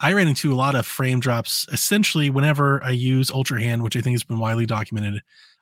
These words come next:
I think whenever I trigger explosions, I, it gets a little choppy. And then anytime, um, what, the weird thing that I noticed in the opening area, so this is, like,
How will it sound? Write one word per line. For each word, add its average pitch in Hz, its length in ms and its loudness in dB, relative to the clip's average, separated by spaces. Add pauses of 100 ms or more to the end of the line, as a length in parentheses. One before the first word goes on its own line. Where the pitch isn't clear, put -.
I 151 80 2
think 233 220 0
whenever 190 360 4
I 151 140 0
trigger 160 380 0
explosions, 139 840 0 (800)
I, 135 240 -2
it 143 180 0
gets 151 220 0
a 156 40 0
little 147 180 2
choppy. 165 680 0
And 139 220 2
then 143 360 2
anytime, 170 720 0
um, 120 440 -2 (720)
what, 147 280 -2
the 135 80 -2
weird 185 240 2
thing 165 140 2
that 139 100 2
I 139 100 2
noticed 117 440 -2
in 120 140 0
the 117 80 -2
opening 120 340 -2
area, 110 420 -2 (180)
so - 160 -4
this 117 120 0
is, 117 80 -2
like, 113 160 -2